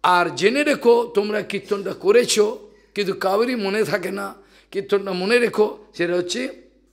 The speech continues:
"যাহা কৃষ্ণ তাহা, তাহা নাই মায়ার অধিকার।" এটা পড়েছো, মুখস্থ আছে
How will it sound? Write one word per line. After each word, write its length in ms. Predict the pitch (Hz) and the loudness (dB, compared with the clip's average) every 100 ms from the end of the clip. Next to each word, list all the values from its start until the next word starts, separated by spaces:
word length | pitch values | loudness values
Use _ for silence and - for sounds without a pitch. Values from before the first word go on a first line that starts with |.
| _ _ _ _ _ _ _ - _ | _ _ _ _ _ _ _ -20 _
"যাহা 400 | 127 185 165 220 - | 0 2 2 0 -2
কৃষ্ণ 520 | 202 - 196 247 262 | -2 -2 -2 -2 -2
তাহা, 420 | 262 - 170 - - - _ | -4 -6 -4 -6 -14 -20 _
তাহা 240 | 185 170 208 | 2 2 2
নাই 220 | 214 247 | 0 -2
মায়ার 360 | 202 185 190 | -2 0 0
অধিকার।" 380 | 180 156 156 - - _ | -2 -4 -8 -12 -18 _
এটা 140 | 135 156 | -8 -6
পড়েছো, 400 | 139 196 185 175 | 0 2 2 -2
মুখস্থ 360 | 151 165 160 160 | -6 -8 -6 -6
আছে 280 | - - | -10 -12